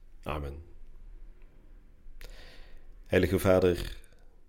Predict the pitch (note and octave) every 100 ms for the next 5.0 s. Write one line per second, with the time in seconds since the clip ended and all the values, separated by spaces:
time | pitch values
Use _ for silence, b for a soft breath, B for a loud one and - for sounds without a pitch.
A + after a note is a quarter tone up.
0 | - - - - - - - - - -
1 | A#2+ G2 G2 F#2+ - G2 F#2+ G2 F#2 F#2
2 | - F#2+ F#2 F2+ - F#2+ G2 F#2+ - -
3 | F#2+ - - F#2 F2+ - - F2 F#2+ A2+
4 | - F2+ - F#2+ - G#2 G#2+ B2+ - -